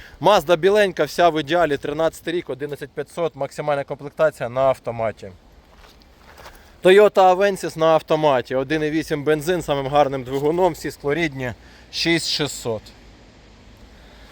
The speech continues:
Далі у нас йде Volkswagen Jetta. А, ні, вибачайте, це Passat,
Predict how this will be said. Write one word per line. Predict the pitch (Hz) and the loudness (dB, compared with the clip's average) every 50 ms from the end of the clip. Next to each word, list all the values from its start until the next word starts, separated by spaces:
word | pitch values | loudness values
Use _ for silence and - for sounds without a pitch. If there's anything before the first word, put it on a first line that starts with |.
| - - 131 | -20 -4 4
Далі | 135 165 185 190 185 | 6 8 8 8 6
у | 185 175 | 2 4
нас | 175 175 170 170 - | 6 4 4 4 2
йде | 170 156 147 165 170 165 151 - - - - - - - - - - - - - - - - - - - | -4 -2 4 6 6 6 6 4 -2 -12 -20 -20 -20 -20 -20 -20 -20 -20 -20 -20 -20 -20 -20 -20 -8 -2
Volkswagen | 175 180 165 - - 170 180 180 170 185 175 165 151 | 0 0 0 0 2 4 4 4 4 2 -2 -6 -4
Jetta. | 131 165 185 175 160 - - 123 110 104 - - _ _ _ _ _ _ _ _ - | 0 2 4 4 2 2 -2 -4 -6 -6 -12 -20 _ _ _ _ _ _ _ _ -4
А, | 151 147 | -4 -2
ні, | 151 160 147 | 0 -2 -2
вибачайте, | 135 156 143 160 - 170 135 117 - | -2 -2 -4 -4 -2 -2 -4 -4 -4
це | 143 | -8
Passat, | - - 170 160 - 165 135 107 | -2 -2 -2 0 2 0 0 0